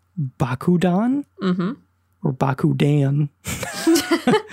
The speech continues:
Speaker 1: who is, like, this little lizard who jumps not as high as Scalar and can, like, th-,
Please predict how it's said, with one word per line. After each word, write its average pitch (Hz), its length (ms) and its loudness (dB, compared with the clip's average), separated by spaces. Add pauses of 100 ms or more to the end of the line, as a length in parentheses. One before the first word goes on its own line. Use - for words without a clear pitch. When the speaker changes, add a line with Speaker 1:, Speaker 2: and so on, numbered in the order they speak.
(720)
Speaker 1:
who 180 320 4
is, 175 200 2
like, 180 160 0
this 170 180 -2
little 226 220 2
lizard 175 480 2 (680)
who 156 280 4
jumps 156 640 0 (880)
not 226 220 4
as - 120 0
high 165 200 4
as 151 140 2
Scalar 156 580 2 (480)
and 151 420 2
can, 151 220 0
like, 143 320 -2
th-, - 140 -20